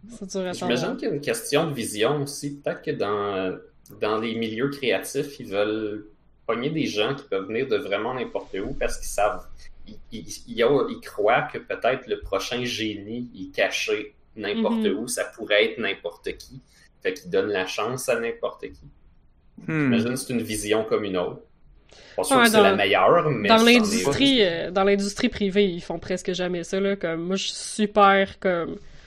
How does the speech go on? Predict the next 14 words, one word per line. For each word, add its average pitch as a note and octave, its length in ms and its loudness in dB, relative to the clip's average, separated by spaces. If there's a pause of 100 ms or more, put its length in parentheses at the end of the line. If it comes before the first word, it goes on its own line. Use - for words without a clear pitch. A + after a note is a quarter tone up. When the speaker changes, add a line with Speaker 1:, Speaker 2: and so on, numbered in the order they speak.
(160)
Speaker 1:
je - 80 -12
suis G#3+ 120 -2
vraiment B3 420 8
reconnaissante G#3+ 800 4
que F#3+ 60 0
quelqu'un F#3+ 300 0
m'ait F#3 160 0
donné F#3 280 0
une F#3 100 -2
chance F#3+ 340 -2
en F3 140 -4
sortant F#3 480 -4
de F3 80 -6
l'université F3+ 760 -4